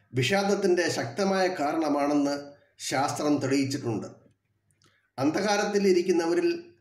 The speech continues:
പ്രകാശം പരത്തുന്ന വെളിച്ചമാണ് യേശു ക്രിസ്തുവെന്ന് ക്രിസ്മസ് രാവുകളിലെ നക്ഷത്രം എന്ന അടയാളം നമ്മെ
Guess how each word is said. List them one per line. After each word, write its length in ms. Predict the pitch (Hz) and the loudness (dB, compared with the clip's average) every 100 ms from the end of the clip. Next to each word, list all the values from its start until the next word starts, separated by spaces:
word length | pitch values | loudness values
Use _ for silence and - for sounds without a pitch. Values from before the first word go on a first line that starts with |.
| _ _ _ - | _ _ _ -8
പ്രകാശം 520 | 147 156 196 196 196 156 | -4 0 0 0 0 0
പരത്തുന്ന 420 | 160 - 170 156 147 - _ - | -2 -2 0 0 -4 -12 _ -8
വെളിച്ചമാണ് 680 | 127 170 180 185 135 139 139 - - | 0 0 0 0 0 0 -2 -4 -6
യേശു 280 | 135 165 165 | -2 0 0
ക്രിസ്തുവെന്ന് 640 | 180 151 - 151 143 135 101 - - _ _ _ - | -2 -4 -2 -2 0 0 -2 -8 -18 _ _ _ -4
ക്രിസ്മസ് 540 | 147 127 185 190 190 - | -2 2 2 0 -2 -4
രാവുകളിലെ 680 | 139 160 170 151 156 151 151 | -2 0 0 0 0 2 0
നക്ഷത്രം 500 | 147 123 143 147 143 139 - | 0 -2 -4 -2 -2 -4 -8
എന്ന 140 | - 143 | -2 0
അടയാളം 480 | 139 143 139 139 139 - - | 0 0 2 0 -2 -6 -6
നമ്മെ 260 | 135 143 | 0 0